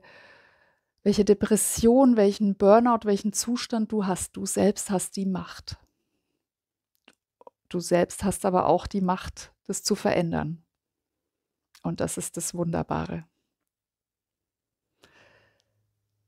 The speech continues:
Ja, ich hoffe, dieser Podcast, ja, irgendwie war's, war's schon mal was Interessantes so.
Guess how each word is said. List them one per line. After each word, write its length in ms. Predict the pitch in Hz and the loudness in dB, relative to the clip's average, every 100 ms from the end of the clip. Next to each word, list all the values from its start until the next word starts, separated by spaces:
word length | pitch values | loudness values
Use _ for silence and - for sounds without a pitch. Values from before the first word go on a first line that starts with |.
| _ - | _ -2
Ja, 360 | 220 190 156 - _ _ _ _ _ _ _ _ _ _ _ _ _ _ _ - | 2 2 0 -8 _ _ _ _ _ _ _ _ _ _ _ _ _ _ _ -4
ich 440 | 165 - - - - - | -2 0 0 0 -2 2
hoffe, 600 | 254 - 165 151 190 269 _ _ _ _ _ _ _ _ _ - | 2 2 0 2 0 -2 _ _ _ _ _ _ _ _ _ -4
dieser 300 | 202 185 175 | -2 2 2
Podcast, 1040 | 165 - - - - 156 175 - - - - - _ _ _ _ _ _ 254 | 2 0 -2 -2 0 2 2 -2 -10 -16 -18 -18 _ _ _ _ _ _ -6
ja, 200 | 226 - | -4 -2
irgendwie 320 | 165 220 208 | -2 0 2
war's, 440 | 190 202 - - - _ - | 2 0 -4 -10 -18 _ -6
war's 180 | 196 - | -6 -2
schon 160 | 226 | 0
mal 140 | 226 220 | 2 2
was 160 | 220 | 0
Interessantes 760 | - 214 226 - 262 240 175 - | 0 0 -2 2 2 0 -4 -2
so. 300 | 165 165 | 0 0